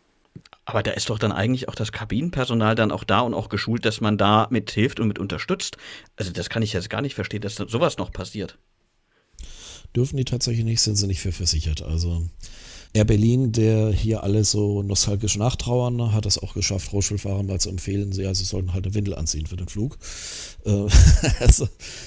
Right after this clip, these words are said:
Speaker 2: die Menschenwürde ist ja nicht immer so ganz gegeben bei sowas.
Speaker 1: Also das hätte ich mir jetzt, okay, ja, also meine, meine nostalgischen Gefühle für Air Berlin schwinden jetzt auch, auch gerade dahin, muss ich sagen.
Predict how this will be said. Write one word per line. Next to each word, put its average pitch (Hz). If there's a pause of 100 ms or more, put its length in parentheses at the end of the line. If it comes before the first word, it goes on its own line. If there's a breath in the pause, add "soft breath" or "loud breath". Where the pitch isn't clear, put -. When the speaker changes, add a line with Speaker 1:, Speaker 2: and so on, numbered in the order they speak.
(140 loud breath)
Speaker 2:
die 123
Menschenwürde 139
ist 131
ja 143
nicht 143
immer 170
so 165
ganz 131
gegeben 82 (120)
bei 110
sowas. 82 (440)
Speaker 1:
Also 95
das 98
hätte 113
ich 110
mir 113
jetzt, 110
okay, 113
ja, 113 (260)
also 131
meine, 127
meine 131
nostalgischen 143
Gefühle 160
für 135
Air 127
Berlin 135
schwinden 139
jetzt 117
auch, - (140)
auch -
gerade 95
dahin, 95
muss 104
ich 92
sagen. 92